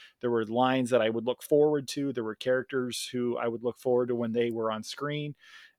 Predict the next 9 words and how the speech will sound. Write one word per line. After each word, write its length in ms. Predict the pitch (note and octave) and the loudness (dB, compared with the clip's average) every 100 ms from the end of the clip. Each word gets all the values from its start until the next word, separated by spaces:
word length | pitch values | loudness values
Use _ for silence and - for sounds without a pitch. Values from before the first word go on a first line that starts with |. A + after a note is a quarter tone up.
| - | -4
And, 400 | B2 B2 B2 B2 | 0 0 0 2
um, 480 | A#2+ A#2+ A#2+ A#2+ - _ | 4 4 2 -4 -12 _
it, 140 | - F2 _ | -18 -18 _
you 120 | C#3+ | -2
know, 80 | B2+ | -2
it's 100 | A2+ | -2
probably 380 | - D#3 C#3 C3 | 2 2 2 0
been 280 | B2 B2+ | 0 0
at, 100 | B2+ | 0